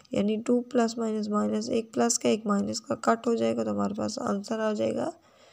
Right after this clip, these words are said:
ज़ीरो। नेक्स्ट है हमारे पास, अ, subtraction of integers। Subtraction is an, a reverse process of addition। To subtract one integer from other, इसमें क्या होता है कि एक इंटीग्रल जो होता है वो दूसरे इंटीग्रल में से माइनस होता है।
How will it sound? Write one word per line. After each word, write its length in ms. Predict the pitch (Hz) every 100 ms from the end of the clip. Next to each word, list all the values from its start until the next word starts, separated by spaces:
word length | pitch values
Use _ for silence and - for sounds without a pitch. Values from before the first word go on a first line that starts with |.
| - - - -
ज़ीरो। 640 | 202 202 226 226 196 185 185 - - - - - - - - -
नेक्स्ट 300 | 226 247 -
है 60 | 254
हमारे 220 | 240 240
पास, 300 | 254 247 - -
अ, 220 | 208 202
subtraction 760 | 202 220 214 - 254 254 -
of 180 | 277 226 214
integers। 580 | 196 190 202 190 196 214 - - - - - _ -
Subtraction 640 | 208 - 247 - 254 -
is 220 | 311 277 240
an, 300 | 226 220 208
a 40 |
reverse 360 | 214 233 262 269
process 480 | - 240 - 220
of 80 | 220
addition। 360 | 214 202 208 233
To 240 | 233 214 202
subtract 440 | 208 208 226 240 233
one 200 | 220 220
integer 440 | 247 226 233 226 220
from 480 | 226 208 202 196 190
other, 200 | 208 254 - - - - - -
इसमें 240 | 220 233
क्या 140 | 240
होता 160 | 233 240
है 60 | 247
कि 120 | 247
एक 240 | 233 226
इंटीग्रल 460 | 226 208 220 214 226
जो 160 | 226
होता 220 | 220 214 233
है 60 |
वो 120 | 214
दूसरे 300 | 196 208 226
इंटीग्रल 400 | 233 226 220 214
में 120 | 208 208
से 160 | 208
माइनस 500 | 202 196 185 196 233
होता 220 | 254 254
है। 320 | 269 269 _